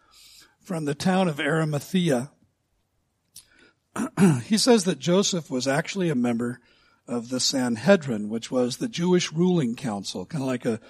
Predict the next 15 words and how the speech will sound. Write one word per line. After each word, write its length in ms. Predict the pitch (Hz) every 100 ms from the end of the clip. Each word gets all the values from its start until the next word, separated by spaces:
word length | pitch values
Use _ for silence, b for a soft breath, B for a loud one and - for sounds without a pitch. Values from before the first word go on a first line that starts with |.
| B B
a 80 | 113
Jewish 500 | 104 143 139 131 - - b
Supreme 580 | - - 233 - 175 156
Court. 540 | - - 196 170 - - _ b b b b b -
And 80 | 185
then 120 | 254
he 120 | 240
adds 260 | 233 196 -
three 280 | 196 240
more 240 | 240 208 202
facts, 580 | - 175 170 - - -
uh, 160 | 262 247
about 400 | - 160 160 160
him. 200 | 139 117
That, 140 | 110